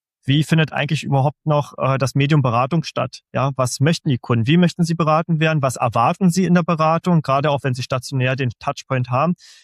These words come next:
Wir sehen dort Produktpräsentationen, Markenwelten im Allgemeinen auf. Was muss man vielleicht darüber hinaus oder sollte man noch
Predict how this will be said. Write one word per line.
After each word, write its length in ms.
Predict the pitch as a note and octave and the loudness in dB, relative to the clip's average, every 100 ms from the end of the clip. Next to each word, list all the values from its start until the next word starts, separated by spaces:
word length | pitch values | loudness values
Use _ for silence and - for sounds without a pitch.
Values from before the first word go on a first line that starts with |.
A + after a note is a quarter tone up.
| _ | _
Wir 100 | C3 | -2
sehen 200 | C3 C#3 | 0 0
dort 240 | C#3 C#3+ _ | 0 -4 _
Produktpräsentationen, 1080 | C#3 E3 - E3 E3 E3 - - D#3+ E3 | -4 -2 -2 0 2 0 -4 -4 0 2
Markenwelten 640 | C#3+ C#3 F3+ E3+ D#3 D#3+ E3+ | 2 0 0 0 0 0 -2
im 100 | D#3+ | -2
Allgemeinen 480 | C#3 D3+ D3+ D#3 D#3 | -2 -2 -2 -2 0
auf. 320 | D3 D#3+ D3+ | 0 0 0
Was 200 | C#3 C3 | -2 -2
muss 120 | C#3+ C3+ | -2 -2
man 160 | C#3+ | -2
vielleicht 260 | - C3+ - | 0 -2 -2
darüber 280 | C3+ C3+ C3 | -2 0 2
hinaus 420 | B2 B2+ E3+ - | 4 2 0 0
oder 120 | B2 | 0
sollte 280 | C3 E3+ F3+ | 2 0 2
man 140 | F3 | 2
noch 100 | F3 | 2